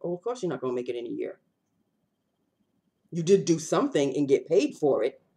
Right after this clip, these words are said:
but it's, it was, it wasn't even the tip of the iceberg. So <sighs> then there's the whole writer thing, and I wanted to be a writer as well. And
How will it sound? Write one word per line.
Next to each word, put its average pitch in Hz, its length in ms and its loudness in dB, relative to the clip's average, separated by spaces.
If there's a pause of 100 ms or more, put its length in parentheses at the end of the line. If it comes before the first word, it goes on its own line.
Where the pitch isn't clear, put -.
(640)
but 135 400 0
it's, - 920 -6
it 143 180 -2
was, 135 380 -4 (120)
it 147 100 0
wasn't 151 360 -2
even 151 200 0
the 139 60 4
tip 151 180 0
of 135 60 0
the 139 120 0
iceberg. 180 520 0 (260)
So - 540 -10 (1900)
<sighs> - 760 -20
then 147 140 2
there's 143 180 2
the 151 60 -4
whole 143 220 0
writer 139 540 2 (320)
thing, 131 400 2
and 117 80 -8
I 113 80 -6
wanted 120 260 -4
to 120 60 -10
be - 120 -4
a 101 60 -2
writer 165 360 2
as 160 120 -4
well. 156 440 -2
And - 300 -14